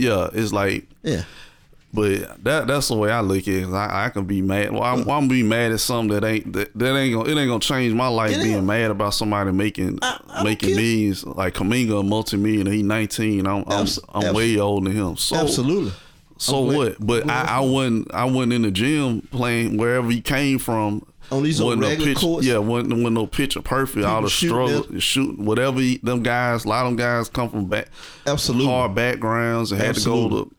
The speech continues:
Speaker 1: to Miss Mills and, um, moving from time. They, Walter Connor Anderson said he was homeless at one point. He,
Speaker 2: Yeah.
Speaker 1: he lived in twelve different houses.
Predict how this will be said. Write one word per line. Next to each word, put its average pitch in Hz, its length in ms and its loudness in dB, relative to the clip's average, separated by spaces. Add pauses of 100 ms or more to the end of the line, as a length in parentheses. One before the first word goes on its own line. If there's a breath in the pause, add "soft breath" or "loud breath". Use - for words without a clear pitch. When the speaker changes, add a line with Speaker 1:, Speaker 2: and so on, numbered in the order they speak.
Speaker 1:
to - 40 -16
Miss 110 320 0
Mills 120 640 2
and, 90 320 -2
um, 92 540 -6 (380)
moving 120 540 0
from 110 180 -4
time. 123 240 0
They, 139 140 0
Walter 135 440 -2
Connor 139 340 0
Anderson 156 340 0
said 135 60 2
he 156 80 0
was 135 140 0
homeless 139 460 0
at 117 100 0
one 120 220 0
point. 123 300 -2
He, 131 120 2
Speaker 2:
Yeah. 131 320 2
Speaker 1:
he - 60 2
lived 127 340 2
in 110 200 0
twelve 131 360 0
different 117 280 0
houses. 127 580 -2